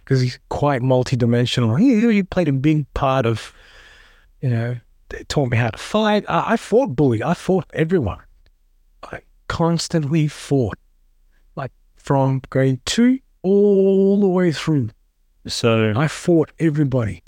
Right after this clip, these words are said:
Speaker 2: intelligent performance wasn't an option. It wasn't a slogan. It was, like, a survival mechanism.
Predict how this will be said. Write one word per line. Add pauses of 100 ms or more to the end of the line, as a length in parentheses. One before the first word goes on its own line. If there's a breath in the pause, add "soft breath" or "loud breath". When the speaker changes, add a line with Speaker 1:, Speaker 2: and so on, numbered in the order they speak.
(100)
Speaker 2:
intelligent
performance
wasn't
an
option.
It
wasn't
a
slogan.
It
was,
like,
a
survival
mechanism.